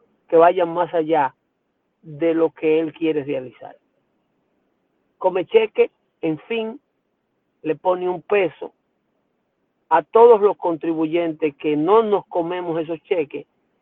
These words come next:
y que pagamos nuestros impuestos, y también le pone un peso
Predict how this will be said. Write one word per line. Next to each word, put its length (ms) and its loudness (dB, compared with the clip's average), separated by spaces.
y 160 -2
que 160 -4
pagamos 460 2
nuestros 300 -4
impuestos, 580 -4
y 100 -8
también 460 0
le 80 0
pone 260 0
un 120 -8
peso 460 -2